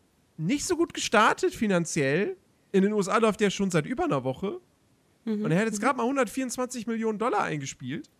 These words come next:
Speaker 2: Mhm.
Speaker 1: Und, äh, ich, ich weiß auch nicht. Also, wenn, wenn Disney nicht bald mal wieder einen Hit hat, also, um Gottes Willen, die werden jetzt nicht in finanzielle Probleme geraten, weil wir reden von Disney, so. Aber
Speaker 2: Hm.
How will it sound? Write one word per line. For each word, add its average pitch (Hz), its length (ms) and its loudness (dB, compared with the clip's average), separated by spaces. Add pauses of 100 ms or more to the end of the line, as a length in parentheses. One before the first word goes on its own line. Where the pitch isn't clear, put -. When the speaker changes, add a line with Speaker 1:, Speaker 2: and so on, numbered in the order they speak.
(580)
Speaker 2:
Mhm. 226 280 -4 (520)
Speaker 1:
Und, 214 340 0
äh, 190 640 2 (1300)
ich, 156 240 -2
ich 120 180 0
weiß 139 220 2
auch 196 140 2
nicht. 359 360 0
Also, 156 300 0
wenn, 156 220 -2
wenn 156 140 -4
Disney 233 300 -4
nicht 190 160 -2
bald 240 200 0
mal 202 120 -4
wieder 156 140 -2
einen 131 100 -6
Hit 143 240 -8
hat, - 200 -8 (1500)
also, 117 220 -8 (380)
um 123 80 -20
Gottes 113 240 -10
Willen, 131 280 -2 (280)
die 123 80 -12
werden 117 140 -2
jetzt - 160 -8
nicht 120 140 -8
in 117 80 -14
finanzielle 117 440 -12
Probleme 113 360 -4
geraten, 117 240 -10
weil 117 100 -8
wir 117 80 -8
reden 113 140 -8
von - 120 -20 (100)
Disney, 151 500 -10 (320)
so. 123 300 -10 (1500)
Aber 170 600 6
Speaker 2:
Hm. 202 280 -4